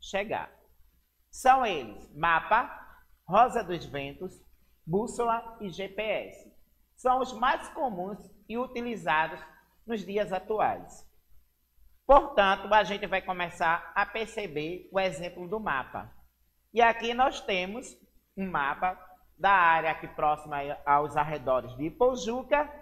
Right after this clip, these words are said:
e está marcada a nossa cidade, a localização da cidade de Ipojuca, P E, Pernambuco.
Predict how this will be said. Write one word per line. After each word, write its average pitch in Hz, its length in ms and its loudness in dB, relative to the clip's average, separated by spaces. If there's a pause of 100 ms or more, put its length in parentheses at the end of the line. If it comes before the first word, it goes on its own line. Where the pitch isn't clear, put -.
(220)
e 240 80 -4
está 240 300 0
marcada 214 480 0
a - 20 -8
nossa 202 240 -10
cidade, 147 560 -4
a 143 60 -2
localização 165 1080 -4 (280)
da 190 160 2
cidade 160 380 0
de 165 100 -8
Ipojuca, 165 680 -8 (280)
P 233 80 -4
E, 180 240 -2 (280)
Pernambuco. 160 800 -10